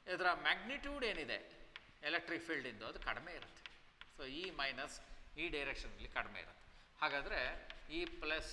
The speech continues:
is more than ಈ minus. ಹಾಗಾದ್ರೆ net electric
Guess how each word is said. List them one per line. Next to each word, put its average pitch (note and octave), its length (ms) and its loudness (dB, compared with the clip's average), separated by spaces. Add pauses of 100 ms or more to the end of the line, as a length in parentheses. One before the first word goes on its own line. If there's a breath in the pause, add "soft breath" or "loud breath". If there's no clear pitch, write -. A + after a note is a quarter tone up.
(140)
is - 80 4 (180)
more C#3+ 240 0
than C#3+ 220 4 (600)
ಈ B2 40 -4 (140)
minus. E2 400 -8 (1040)
ಹಾಗಾದ್ರೆ E3 320 12 (140)
net - 340 12
electric B3+ 420 8